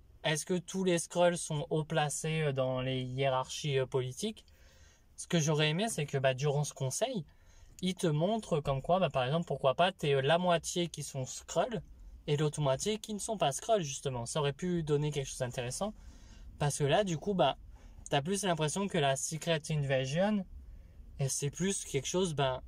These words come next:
que tous les membres, euh, du conseil, euh, sont au courant, euh, et cetera. Bon.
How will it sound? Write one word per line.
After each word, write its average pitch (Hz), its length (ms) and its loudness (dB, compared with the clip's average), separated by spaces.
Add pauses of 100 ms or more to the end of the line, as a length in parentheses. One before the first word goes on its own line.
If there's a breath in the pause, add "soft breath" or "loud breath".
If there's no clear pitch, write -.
(280)
que - 120 0
tous 190 360 -2
les 156 240 2
membres, 147 500 2
euh, 123 140 0 (640 loud breath)
du 143 160 0
conseil, 160 480 0
euh, 131 80 0
sont 147 280 -4
au 143 80 0
courant, 135 560 0
euh, 110 100 -2 (800)
et 135 80 -6
cetera. 135 540 0
Bon. 117 200 -8